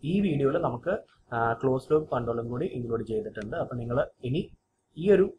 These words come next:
ആ, video വെച്ചിട്ട് ക്ലോസ് loop speed control പഠിച്ചാൽ മതി. ആ, previous ഞാൻ പറഞ്ഞിട്ടുള്ള ക്ലോസ് loop speed കൺട്രോളിന്റെ ഒരു കുറച്ച് portion നിങ്ങൾ, ആ, neglect ചെയ്തേക്കും. ഓക്കെ, അപ്പൊ നമുക്ക് ഇത് വെച്ചിട്ട് പഠിച്ചാൽ മതി.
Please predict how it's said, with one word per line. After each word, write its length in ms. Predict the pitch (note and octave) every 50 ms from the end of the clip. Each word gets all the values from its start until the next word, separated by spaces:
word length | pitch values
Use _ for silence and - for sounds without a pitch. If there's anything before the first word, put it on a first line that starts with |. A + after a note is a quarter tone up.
| _ _ -
ആ, 240 | A#2 A2+ A2+ A#2 A#2
video 340 | A#2 A2+ A#2+ A#2+ A2+ B2+ B2
വെച്ചിട്ട് 300 | A#2+ G#2+ - A2 - -
ക്ലോസ് 360 | - - C3 A#2+ A#2 - -
loop 140 | A#2+ A2+ -
speed 140 | - A#2 -
control 260 | - - A2 A2 A2+
പഠിച്ചാൽ 360 | - A2 G#2 G#2 - - A#2
മതി. 300 | G#2+ G#2 G2+ D#3 - - - _ _ - B2
ആ, 160 | B2 A#2 A2+
previous 680 | - - - _ _ C#3 C3+ C#3+ D3 D3+ C#3 - C#3
ഞാൻ 180 | C3 B2 B2 B2+ - _ -
പറഞ്ഞിട്ടുള്ള 320 | A#2+ A#2+ A#2 - - A#2+ A#2
ക്ലോസ് 280 | - A#2+ A#2 A#2 - -
loop 140 | C3+ B2+ -
speed 200 | - D3 D3 C#3+
കൺട്രോളിന്റെ 460 | D3+ D3 D#3 D#3 D#3 D#3+ D#3+ F#3+ G3+ - -
ഒരു 220 | C3+ C#3+ D3 - _ _ -
കുറച്ച് 220 | C3 B2+ - C#3+
portion 260 | B2 A#2+ A#2+ - C#3+
നിങ്ങൾ, 300 | C3 A#2+ A#2+ B2 D3 - - _ _ _ _ -
ആ, 40 | A#2 A2 A2 - - _ _ _ _ _ _ - -
neglect 280 | B2 A2 B2 A#2 A2 -
ചെയ്തേക്കും. 480 | G#2+ F#2+ F#2+ G2 - - _ _ -
ഓക്കെ, 160 | D3 D3 - F#3 - - - - - - - -
അപ്പൊ 140 | - - C#3+
നമുക്ക് 200 | C#3 C3+ C#3 D3+
ഇത് 160 | C#3+ C#3+ D3
വെച്ചിട്ട് 240 | C#3+ - B2+ B2 A#2
പഠിച്ചാൽ 320 | A2 G#2 G2+ - - A2
മതി. 160 | G#2 G2 G2